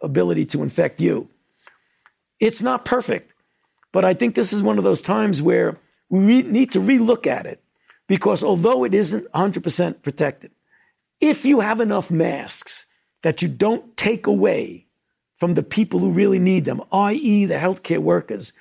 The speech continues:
I think we should seriously consider the pros and the cons of maybe modifying our stance on whether people should be wearing masks, because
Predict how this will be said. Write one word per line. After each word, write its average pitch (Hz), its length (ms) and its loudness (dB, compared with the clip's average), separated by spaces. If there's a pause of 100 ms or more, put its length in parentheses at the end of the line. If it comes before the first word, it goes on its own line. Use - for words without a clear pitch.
(560)
I 185 100 2
think 269 260 -2
we 233 100 2
should 185 220 0
seriously 226 840 2
consider 151 840 -2 (840)
the 147 100 2
pros 196 460 2
and 185 140 2
the - 60 0
cons 165 760 -4 (580)
of 175 180 0
maybe 220 540 4 (340)
modifying 165 840 -2
our 151 140 0
stance 151 680 -2 (440)
on 175 220 2
whether 170 200 2
people 170 360 -4
should 82 200 0
be 78 260 0
wearing 76 380 0
masks, - 540 -6
because 190 480 0